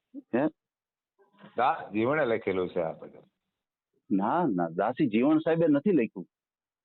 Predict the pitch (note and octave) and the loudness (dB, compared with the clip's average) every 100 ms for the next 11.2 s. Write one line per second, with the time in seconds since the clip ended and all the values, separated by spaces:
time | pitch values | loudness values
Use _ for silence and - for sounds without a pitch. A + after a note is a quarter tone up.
0 | - A2+ C#3+ D#3+ C3 G2+ E2+ D2+ - - | -8 -4 0 0 0 0 -2 -4 -6 -18
1 | - G2 - C#3 D3+ G#3+ A#3+ B3 A#3+ F#3 | -6 -6 -4 0 2 2 2 2 2 0
2 | D#3 F3 F3+ F#3 F#3 E3+ F#3 E3+ F3 E3+ | 2 2 2 2 2 2 2 2 0 0
3 | F3+ F3 G3 D3+ C3+ C#3+ D3 E3+ D3+ D3 | 0 2 2 0 0 -2 -2 2 4 6
4 | D3 D3 D3+ C#3 D#3 D3+ D#3 E3+ D#3+ B2 | 4 4 2 2 0 2 2 4 4 2
5 | B2 D#3+ D#3 E3 E3+ C3+ D3 E3 A#2 G#2+ | 4 4 4 2 2 4 4 4 4 4
6 | B2 D3+ D#3+ C#3+ A#2+ C#3+ D#3+ D#3+ D#3+ D#3+ | 4 2 4 4 4 4 4 4 4 4
7 | F3+ C3+ A#2 G#2+ G#2+ - A2+ A#2 C3+ D3+ | 4 4 2 2 0 -2 2 2 0 2
8 | D#3+ D3+ E3 F#3+ E3 D3+ D3 D3 D3+ C#3 | 4 4 2 2 2 2 2 4 2 4
9 | D3 C3 B2+ C#3 D3+ C#3 C3 C3+ - C3+ | 2 4 2 2 2 2 2 2 2 0
10 | E3+ E3 - C3 A#2 A#2 C3+ B2+ A2 G#2+ | 0 -6 -2 2 4 4 4 2 2 0
11 | D3 - | 0 -2